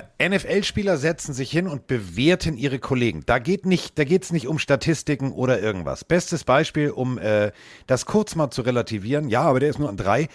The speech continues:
Wir haben auf Platz acht einen Patrick Mahomes. Wir springen mal zurück ins letzte Jahr.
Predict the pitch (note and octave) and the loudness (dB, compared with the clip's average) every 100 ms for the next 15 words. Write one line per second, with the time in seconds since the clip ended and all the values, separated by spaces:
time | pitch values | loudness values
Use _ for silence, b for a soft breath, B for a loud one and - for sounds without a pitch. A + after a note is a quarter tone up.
0 | B B B C#3+ C3 C#3+ G3 G#3+ - E3 | B B B 0 2 2 2 2 4 2
1 | - - D#3+ - - D3 - - - - | 2 -2 -2 -2 -2 0 0 -6 -8 -6
2 | A2+ C3 A#2 D3 D#3 C3 B2 G#2 C#3+ G3+ | -2 -2 -2 -2 -2 0 2 4 2 2
3 | - - - _ _ _ _ _ _ _ | -4 -14 -18 _ _ _ _ _ _ _
4 | _ E2 - F#2 G2+ F2 - G2 - D#2 | _ -8 -6 -4 -2 -4 -4 -6 -6 -10
5 | - D2+ - C#2 C#2+ A2+ | -6 -6 -6 -4 -4 -4